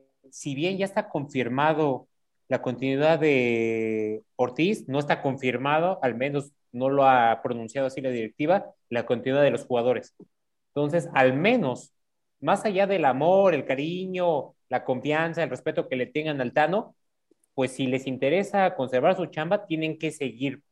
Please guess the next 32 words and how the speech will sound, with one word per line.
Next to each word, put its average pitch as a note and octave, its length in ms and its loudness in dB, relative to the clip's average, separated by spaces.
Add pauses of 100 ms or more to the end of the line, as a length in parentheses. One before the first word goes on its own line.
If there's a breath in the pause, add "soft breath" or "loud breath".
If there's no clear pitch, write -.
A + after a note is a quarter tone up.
(400)
peleando, D3 580 0 (140)
tienen D#3+ 320 0
que D#3+ 100 -8
seguírsela C#3+ 680 0
rifando. C3 720 0 (600)
Y C#3+ 160 -2
también, E3 560 2 (320)
pues C#3+ 180 0
cada G3+ 300 6
uno A3 180 2
son G#3+ 160 -6
como F3 300 -2
que B2+ 440 -2
situaciones F3 680 -4
totalmente D3+ 1040 2 (300)
individuales, B2+ 680 4 (380)
porque C#3 240 2
habrá D#3+ 260 6
alguno F#3 400 2
que D3+ 100 -8
se C#3+ 140 -8
le B2 180 0
acabe D#3+ 520 2
el A#2+ 100 -4
contrato D3+ 480 -4
en C3 120 -6
seis C3+ 200 -6
meses, E3 480 0
otro D3 280 -4
en B2 120 -4
dos C3 200 -2
años. D#3+ 360 0